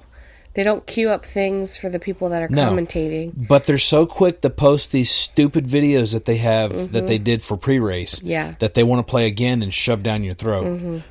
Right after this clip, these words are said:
Speaker 2: Or go to a commercial, or the, the side-by-side, whatever, you know, with
Speaker 1: Mm-hmm.
Speaker 2: all that. But they're so quick to put these little, I mean, they re-, they play, they've been playing the same Joey Logano crap.
Speaker 1: But then, too, and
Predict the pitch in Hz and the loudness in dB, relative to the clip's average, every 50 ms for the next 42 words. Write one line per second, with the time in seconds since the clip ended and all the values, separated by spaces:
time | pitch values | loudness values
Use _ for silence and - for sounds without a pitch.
0 | - - 131 135 131 123 143 143 147 143 - - 131 123 120 117 117 - 123 - | -6 0 2 2 4 4 4 4 4 4 2 0 0 0 0 0 0 -2 -4 -2
1 | 80 120 117 113 117 117 - 120 120 117 - - 127 127 117 113 120 117 107 - | -2 -4 -2 -2 -4 -4 -4 -2 -2 0 2 4 4 2 2 2 0 0 0 0
2 | - 95 87 87 87 92 107 120 120 117 107 101 95 95 90 92 - - - - | -2 -4 -4 -4 -6 -6 -2 -2 0 0 0 0 -2 -4 -6 -8 -10 -14 -12 -10
3 | 110 113 104 98 92 87 87 90 90 98 107 104 - 120 107 107 101 101 101 95 | -6 -6 -6 -6 -6 -6 -8 -6 -4 -4 -4 -2 0 2 2 2 2 0 -2 -2
4 | - - - - - - - - - - 120 - - 120 110 - - 147 151 - | -4 -6 -12 -20 -20 -20 -20 -14 -2 -2 -2 0 0 0 0 2 2 2 2 2
5 | 170 156 - - 131 - 151 143 - 139 131 117 127 135 131 127 120 117 - - | 0 -2 0 -2 -2 -2 -2 -2 0 -2 -2 0 0 0 2 2 0 -2 -4 -6
6 | - - - - 143 143 113 123 131 131 139 139 131 131 143 - 135 143 135 - | -12 -12 -8 -6 -6 -6 -6 -4 0 2 2 2 4 2 0 0 0 0 -2 0
7 | - 170 - 135 147 151 156 151 143 - - 175 175 160 127 - - - 147 147 | 0 0 2 2 2 2 2 2 -2 0 0 2 2 2 2 2 2 2 2 0
8 | 147 139 117 98 107 117 117 131 127 117 104 98 104 107 117 120 110 98 90 - | 0 0 -2 0 2 2 4 4 2 2 0 0 0 0 0 0 0 -2 -4 -6
9 | - 110 104 104 101 95 - - - - - - - - - - - - - 262 | -2 0 0 0 0 -2 -2 -4 -4 -4 -4 -8 -18 -20 -20 -20 -20 -8 0 0
10 | 269 269 - 294 285 269 262 247 - - - 302 285 269 247 233 - - - 226 | 0 2 4 2 2 4 0 -2 -4 -2 0 0 2 2 0 -2 -4 -4 -4 -4
11 | 226 220 214 - | -4 -4 -6 -8